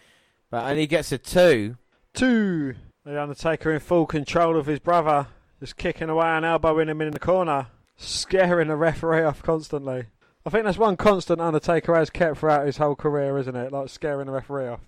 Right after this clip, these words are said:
Speaker 1: Yeah, no, I've always liked that about him. There's always certain things, even the kind of way he takes his hat off. He brought that back, obviously, a bit later on, even the way he kind of walk and his cadence.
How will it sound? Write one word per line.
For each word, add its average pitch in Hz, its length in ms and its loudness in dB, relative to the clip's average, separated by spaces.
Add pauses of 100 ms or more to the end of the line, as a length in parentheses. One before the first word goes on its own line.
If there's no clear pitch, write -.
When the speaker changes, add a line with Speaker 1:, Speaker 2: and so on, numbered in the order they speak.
(140)
Speaker 1:
Yeah, 127 320 2
no, 123 260 4
I've 127 60 6
always 120 260 4
liked 120 200 4
that 98 180 -2
about 101 280 0
him. 101 80 -2
There's 120 160 0
always 131 220 4
certain 139 260 2
things, 127 240 -2
even 139 240 2
the 123 100 0
kind 123 240 2
of 113 140 -2 (520)
way 117 180 4
he 117 40 2
takes 123 280 -4
his 107 100 -10
hat 120 160 2
off. 101 100 -6
He 107 100 -6
brought 120 180 -2
that 117 160 0
back, 113 180 0
obviously, 104 560 -4 (100)
a 110 140 -10
bit 110 220 -4
later 110 340 -2
on, 110 180 2
even 110 160 -2
the 110 80 -2
way 110 140 0
he 107 60 -4
kind 110 180 -6
of 104 120 -10
walk 107 280 -6
and 104 80 -12
his 101 100 -14
cadence. 98 640 -4